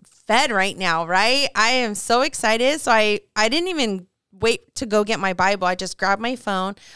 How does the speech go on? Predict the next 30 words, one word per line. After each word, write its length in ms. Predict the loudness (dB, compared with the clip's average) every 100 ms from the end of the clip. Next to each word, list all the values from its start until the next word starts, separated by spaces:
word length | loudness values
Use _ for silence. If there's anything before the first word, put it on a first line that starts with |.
| -20 _
opened 280 | -2 0 -2
the 60 | -2
Bible 420 | 0 2 2 2
app, 400 | 2 2 2 -2 -12 -20
<laughs> 180 | -8 -2
and 100 | 0
I 60 |
went 160 | 0 -2
to 100 | -4
John. 560 | 0 2 2 2 0 -4 -14 -8 -2
And 160 | 2
then 120 | 2
I, 280 | 4 2 0 -6 _ _ -4
my 120 | -2 2
eyes 220 | 0 0
went 240 | 0 0
down 240 | 2 4 4
and 140 | 4
I 100 | 4
was 120 | 4
like, 260 | 2 0 0
"There's 240 | -2 -2
no 320 | 0 2 4 2
chapter 440 | 2 2 2 0
twenty-three." 840 | 0 0 0 0 -2 -6 -6 -6 -6
<laughs> 300 | 0 0 0
And 1300 | -2 0 -2 -2 -6 -8 -12 -10 -6 -6 -2 0 2
I 160 | 2
was 300 | 2 0 2
like, 300 | 4 4 2